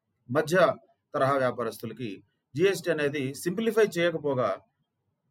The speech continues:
అది కొంత క్లిష్టతరం చేసిందనే చెప్పుకోవాలి. దానివల్ల ఏమైంది? మేజర్‌గా పెద్ద కంపెనీలకి, అంటే, పెద్ద పెద్ద కార్పొరేట్స్‌కి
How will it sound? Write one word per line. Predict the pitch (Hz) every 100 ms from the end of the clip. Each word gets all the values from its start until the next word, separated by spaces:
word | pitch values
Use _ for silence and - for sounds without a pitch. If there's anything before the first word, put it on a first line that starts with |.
| -
అది | 175
కొంత | 175 165 175 131 123 - _ -
క్లిష్టతరం | 180 202 202 190
చేసిందనే | 160 139 139 127
చెప్పుకోవాలి. | 165 127 - 92 78 - _ _ _ _ 135
దానివల్ల | 185 247 233 214
ఏమైంది? | 208 185 170 151 139 135 _ _ _ _ _ _ _ _ _ -
మేజర్‌గా | 180 196 262 254 233 180 147 - - _ _ _ _ _ - -
పెద్ద | 165 220
కంపెనీలకి, | 226 202 196 180 190 196
అంటే, | 165 185
పెద్ద | 160 151
పెద్ద | 165
కార్పొరేట్స్‌కి | 165 147 135 135 127 - 170 190